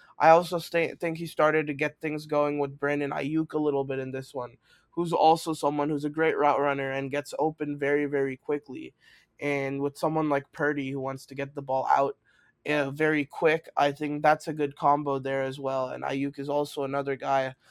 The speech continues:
along with pretty much everyone on this Niners team, who's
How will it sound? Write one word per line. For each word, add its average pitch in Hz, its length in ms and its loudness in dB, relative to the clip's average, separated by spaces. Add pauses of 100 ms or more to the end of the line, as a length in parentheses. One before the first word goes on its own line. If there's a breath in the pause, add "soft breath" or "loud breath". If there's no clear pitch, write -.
(180 soft breath)
along 208 340 12
with 208 220 0
pretty 202 240 2
much 175 240 0
everyone 151 400 0
on 143 160 0
this 139 180 -8
Niners 135 380 -2
team, 135 240 -10
who's 143 360 -6